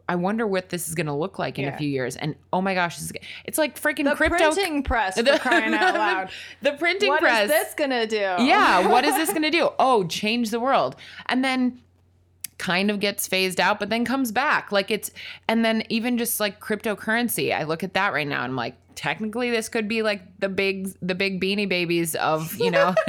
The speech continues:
Speaker 1: <laughs> of, like, the next d-, d-,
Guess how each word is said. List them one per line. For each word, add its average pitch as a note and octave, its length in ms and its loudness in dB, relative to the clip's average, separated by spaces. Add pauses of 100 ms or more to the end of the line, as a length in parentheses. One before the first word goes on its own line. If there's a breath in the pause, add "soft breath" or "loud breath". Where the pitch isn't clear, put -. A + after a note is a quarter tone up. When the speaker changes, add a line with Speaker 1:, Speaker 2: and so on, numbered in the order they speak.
(160)
Speaker 1:
<laughs> A#3 320 0
of, G3+ 240 4
like, G3+ 400 0 (260 loud breath)
the G#3 140 2
next G#3 380 0
d-, G3 140 -2
d-, F#3+ 60 0